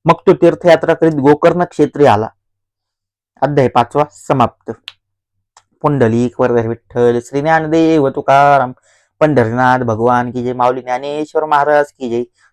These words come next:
जगद्गुरु तुकाराम महाराज की जय, सद्गुरुदेव महाराज की जय, अवधूत चिंतनम श्री गुरुदेव दत्त. लवकरच आपण सहावा अध्याय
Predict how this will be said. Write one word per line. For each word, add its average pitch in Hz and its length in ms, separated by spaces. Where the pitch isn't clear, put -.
जगद्गुरु 113 400
तुकाराम 113 400
महाराज 127 500
की 117 200
जय, 120 60
सद्गुरुदेव 151 720
महाराज 147 640
की 127 220
जय, 120 160
अवधूत 120 480
चिंतनम 127 480
श्री 135 180
गुरुदेव 143 600
दत्त. - 340
लवकरच 156 480
आपण 160 360
सहावा 151 440
अध्याय 139 440